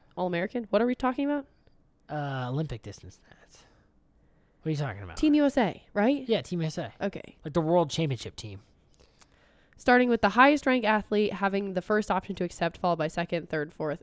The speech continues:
Speaker 1: and so on through twentieth until we have reached the first two athletes who accept the slot or until we reach spot twenty.
Speaker 2: Okay, so it
Speaker 1: That's
Speaker 2: is,
Speaker 1: what
Speaker 2: so
Speaker 1: their
Speaker 2: it's
Speaker 1: website
Speaker 2: twenty.
Speaker 1: says. Yeah.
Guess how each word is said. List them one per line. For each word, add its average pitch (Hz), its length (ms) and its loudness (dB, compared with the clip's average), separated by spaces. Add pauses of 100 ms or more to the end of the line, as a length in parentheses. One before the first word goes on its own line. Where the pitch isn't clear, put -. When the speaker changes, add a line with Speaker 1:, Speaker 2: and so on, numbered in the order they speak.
Speaker 1:
and 185 220 -4
so 131 240 -6
on 160 180 -8
through 233 200 0
twentieth 202 440 2
until 196 320 -2
we 190 80 2
have 175 180 -2
reached 185 280 -6
the 175 80 -4
first - 400 -6 (100)
two 262 240 2
athletes 208 400 0
who - 80 -4
accept 180 340 -2
the 196 80 -4
slot 170 380 -4 (400)
or 196 180 0
until 202 240 -2
we 180 120 0
reach 170 260 -6
spot - 320 -6
twenty. - 420 -12 (1700)
Speaker 2:
Okay, 143 260 -4
so - 140 0
it 180 40 4
Speaker 1:
That's 220 200 6
Speaker 2:
is, - 40 -2
Speaker 1:
what 277 120 6
Speaker 2:
so 247 100 8
Speaker 1:
their 214 120 8
Speaker 2:
it's 196 120 0
Speaker 1:
website 170 120 0
Speaker 2:
twenty. 170 200 2
Speaker 1:
says. - 200 -8
Yeah. 139 340 -6